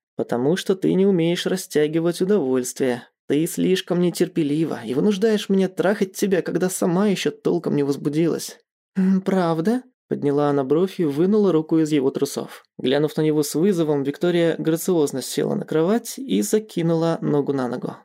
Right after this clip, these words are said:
«Тогда приласкай меня, Стефан. Сделай так, чтобы я успела возбудиться».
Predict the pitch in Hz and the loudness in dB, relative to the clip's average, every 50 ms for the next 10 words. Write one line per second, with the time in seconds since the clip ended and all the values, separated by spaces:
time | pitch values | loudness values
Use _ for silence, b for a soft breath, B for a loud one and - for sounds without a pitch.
0 | _ _ _ _ _ _ 180 165 160 151 165 165 165 160 156 _ - 202 214 233 | _ _ _ _ _ _ -6 -6 -2 -2 -2 -2 -2 -4 -4 _ -2 0 0 -2
1 | 226 - - - 170 143 117 117 123 131 - - - 190 165 - 107 110 - - | -4 -4 -4 -4 -2 -2 -4 -4 -6 -8 -6 -4 -4 -4 -4 -4 -10 -12 -12 -16
2 | B B B B B - 180 175 - 254 262 226 214 - 170 160 - - - 170 | B B B B B -6 -4 -2 0 2 2 2 0 -2 -6 -6 -6 -10 -8 -4
3 | 165 165 165 165 156 - _ 196 - - - 220 175 139 131 135 131 - 160 160 | -2 -2 -2 -2 -4 -4 _ -8 -8 -4 -2 -2 0 0 -2 -4 -2 -2 -2 0
4 | 160 135 - - - - - | 0 -4 -4 -8 -16 -18 -20